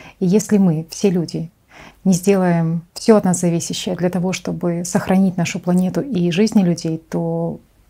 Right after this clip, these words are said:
вполне вероятно, что мы можем столкнуться с таким сценарием,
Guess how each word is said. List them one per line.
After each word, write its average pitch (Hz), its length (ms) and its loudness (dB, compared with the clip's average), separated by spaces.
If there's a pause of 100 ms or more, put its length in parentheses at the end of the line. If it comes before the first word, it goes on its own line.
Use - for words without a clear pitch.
(120)
вполне 202 380 4
вероятно, 180 440 0
что 175 160 -2
мы 180 60 6
можем 180 300 2
столкнуться 180 480 -2
с - 100 -10
таким 175 260 -2
сценарием, 208 600 0